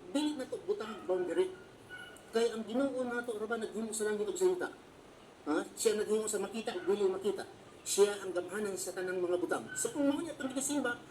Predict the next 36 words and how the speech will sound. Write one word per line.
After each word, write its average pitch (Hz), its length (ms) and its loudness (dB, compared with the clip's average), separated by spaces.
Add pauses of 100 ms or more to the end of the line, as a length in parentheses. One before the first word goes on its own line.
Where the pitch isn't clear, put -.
(180)
walay 311 260 2
pagka, 262 300 -2 (260)
pagka 208 560 -4 (720)
lain 247 320 4
sa - 160 -4
tuwa. - 260 -8 (240)
Nagkakalain 254 640 0
man 247 140 0
siguro, 214 480 2
pero 233 160 0
kinang 220 180 0
theological 202 540 0
doctrine 170 340 -2
ang 151 140 -2
it - 80 -10
seems. - 320 -6 (340)
So, 196 240 6
dili 294 240 -2
tarayon 208 480 0 (400)
mo, 180 300 4
mo 170 180 6
deal 220 300 0
ni 214 80 0 (160)
ini, 165 100 2 (160)
na 233 220 -8
sa 196 160 -4
mga 196 160 -4
tao, 202 320 0
kung 214 160 -4
di 269 160 -6
nang 220 160 -4
ilahang 196 340 0
dawaton. 165 400 2 (460)
Okay? 151 240 -2 (1200)
Original 233 460 6
sin, 240 480 0